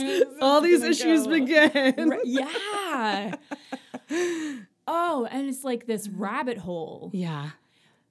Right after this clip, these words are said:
Speaker 1: Do you find that when you talk about the times when you felt like a victim, do you
Speaker 2: Mm.
Speaker 1: feel, like, ashamed?
Speaker 2: Yeah.
Speaker 1: I totally feel ashamed.
Speaker 2: Well, I think, I think that goes with, um, there's this phrase, vulnerability ha-, uh, hangover.
Speaker 1: Yes.
Speaker 2: You know, like,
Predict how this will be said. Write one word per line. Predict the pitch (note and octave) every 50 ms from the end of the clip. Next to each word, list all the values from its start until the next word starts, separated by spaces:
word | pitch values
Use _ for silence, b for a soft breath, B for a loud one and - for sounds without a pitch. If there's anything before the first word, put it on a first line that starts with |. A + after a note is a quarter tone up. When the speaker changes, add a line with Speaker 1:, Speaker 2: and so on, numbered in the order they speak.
| _ _ _ _ _ _ _ _ _ _ _ _ _ _
Speaker 1:
Do | - A#3
you | C#4+
find | - - D4+ E4 F4 F4+
that | F4+ - B3+
when | B3 B3
you | B3 B3
talk | - - G#3 G3+ -
about | A3 F#3+ G3+ G3+ G#3 -
the | F#3+
times | - - G3+ F#3+ F#3 F#3 G#3+ F#3 F#3
when | F#3+ F#3
you | F3+ E3+
felt | - - F#3+ F#3 -
like | F#3 F3+ F#3
a |
victim, | D#3+ E3+ D#3+ - _ A3 A3 B3+ C#4+ D4+ C#4+ - _ _ - - _ _ _
do | - G3+
you | E3
Speaker 2:
Mm. | E3
Speaker 1:
feel, | A#3+ A#3
like, | A3+ G#3 -
ashamed? | - - - - - F#3 G#3+ - _ _
Speaker 2:
Yeah. | - G3 F3+ D3+ C3 A#2 - _ -
Speaker 1:
I | F#3 F#3
totally | - - F#3 E3 - D#3 D#3+
feel | - - -
ashamed. | - - - - - - A3 B B B B B B
Speaker 2:
Well, | D4+ D4+ D4+
I | D4 D4
think, | D4 F4 F4 E4
I | E4 D#4
think | C#4+ D#4 D4+
that | E4 D#4+ -
goes | D4 C4+ C4+ B3 G#3
with, | B3 B3+ B3 A#3 C4
um, | A#3+ A3+ A3 G#3+ G#3
there's | A#3+ A#3+ F#3
this | B3+ B3+ -
phrase, | - - B3 B3+ B3+ A3 F3
vulnerability | - G#3 G3 G#3 G#3 G#3+ G3 G3 G3 G3 G3+ F#3 F3
ha-, | E3 D#3+ E3+ - -
uh, | F#3 D#3 D3+ D#3 D3 - _ _ _ _ _ -
hangover. | - - F#3+ G3 A3+ A#3 D#3+ - - - F#2+ G2 - - - -
Speaker 1:
Yes. | F#3+ F3+ F#3+ A#3+ E4 G#4 F#4 C#4+ - - - - - - - - _ _
Speaker 2:
You | - A#3+ C4+
know, | B3 A3+ A3 A3+
like, | A#3 A#3+ A3 G3+ G3 G3 -